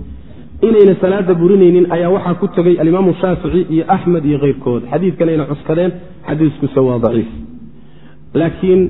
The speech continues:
in ficilkani uu salaada burinayo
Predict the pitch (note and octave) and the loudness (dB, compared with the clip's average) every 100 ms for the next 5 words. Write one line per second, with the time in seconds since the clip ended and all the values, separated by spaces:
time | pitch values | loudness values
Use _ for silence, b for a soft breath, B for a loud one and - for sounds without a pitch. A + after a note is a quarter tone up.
0 | - - - - - - - - - - | 0 -4 -12 -18 -20 -20 -20 -20 -20 -20
1 | - - - G#3 A#3 A3+ - - - - | -20 -20 -2 0 2 -2 -6 -12 -14 -16
2 | - G#3+ F#3+ F#3+ - E3+ D#3+ E3 D#3 E3 | -6 -4 0 0 0 -2 0 0 0 -2
3 | F3+ F#3+ F3 D3 E3+ F3 A2 | -2 -2 -2 0 2 4 2